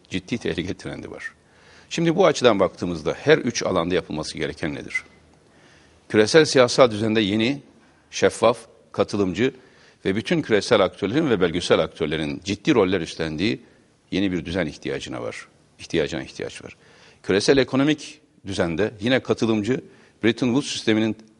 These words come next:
yeniden yapılandırıldığı, küresel anlamda kuzey-güney geriliminin yumuşatılarak gelişen ve gelişmekte olan ekonomiler arasındaki uçurumun daraltıldığı,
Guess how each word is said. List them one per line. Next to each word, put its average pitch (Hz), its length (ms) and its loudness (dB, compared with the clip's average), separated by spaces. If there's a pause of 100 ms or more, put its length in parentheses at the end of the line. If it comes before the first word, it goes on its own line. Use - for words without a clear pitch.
(220)
yeniden 127 320 2
yapılandırıldığı, 80 840 -2 (480)
küresel 139 540 4 (440)
anlamda 101 720 2 (180)
kuzey-güney 113 640 0
geriliminin 92 640 0 (260)
yumuşatılarak 110 800 2 (200)
gelişen 117 460 0
ve 117 60 0
gelişmekte 101 520 0
olan 113 160 0
ekonomiler 95 420 -2
arasındaki 85 460 -4
uçurumun 87 360 -4
daraltıldığı, 82 680 -2